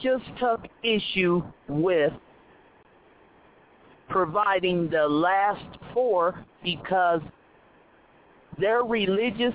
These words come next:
convictions tells them that those four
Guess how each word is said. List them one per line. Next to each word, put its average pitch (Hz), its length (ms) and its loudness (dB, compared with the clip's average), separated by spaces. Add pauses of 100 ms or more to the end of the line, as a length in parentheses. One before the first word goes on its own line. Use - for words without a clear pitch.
convictions 170 720 -2 (180)
tells 160 360 0 (120)
them 147 340 0 (220)
that 147 180 0 (120)
those 190 340 2 (180)
four 143 520 2